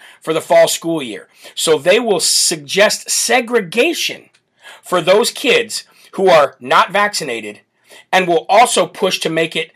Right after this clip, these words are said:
mandatory for your child to go to that school. They're going to have to be vaccinated with the Tony Fauci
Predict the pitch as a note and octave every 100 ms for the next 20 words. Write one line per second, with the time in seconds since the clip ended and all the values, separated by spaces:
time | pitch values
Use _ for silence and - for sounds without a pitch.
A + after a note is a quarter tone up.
0 | _ A#2+ D3 G#3+ A#3+ G3 - D3 A2+ A2
1 | B2 _ _ _ _ - G3+ G#3 G3+ F#3+
2 | F#3 F#3+ F3 D#3 C#3 C3 G#3 D4+ G3+ B2
3 | - - C3 B2 C3+ _ _ _ _ _
4 | _ _ _ _ F#3 G3 F#3+ F3+ F3 E3+
5 | E3 E3 F3 E3 C3 B2 _ D#3+ E3 D3+
6 | C3+ C3 C3+ - - F3 D#3+ D#3 - _
7 | _ _ _ _ - D#3 D3+ C3+ A2+